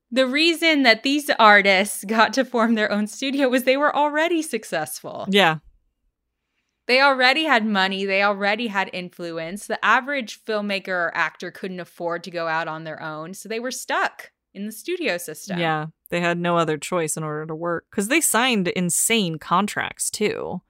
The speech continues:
Speaker 2: It's not
Speaker 1: Mm-hmm.
Speaker 2: like you could just, like, be like, "I quit." Like, "Nope, sorry,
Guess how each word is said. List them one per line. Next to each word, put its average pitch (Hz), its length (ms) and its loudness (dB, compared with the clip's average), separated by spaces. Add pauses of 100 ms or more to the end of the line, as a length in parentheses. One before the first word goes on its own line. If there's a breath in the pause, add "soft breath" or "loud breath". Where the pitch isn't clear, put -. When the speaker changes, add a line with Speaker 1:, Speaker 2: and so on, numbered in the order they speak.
(260)
Speaker 2:
It's 196 220 -6
not 196 100 2
Speaker 1:
Mm-hmm. 131 60 0
Speaker 2:
like 185 140 -2
you 185 100 -2
could 175 140 -2
just, 170 200 -2
like, 160 280 0
be 170 160 -2
like, 160 200 -2
"I 247 140 4
quit." 247 560 4
Like, 170 240 -6
"Nope, 202 320 -4
sorry, 190 540 0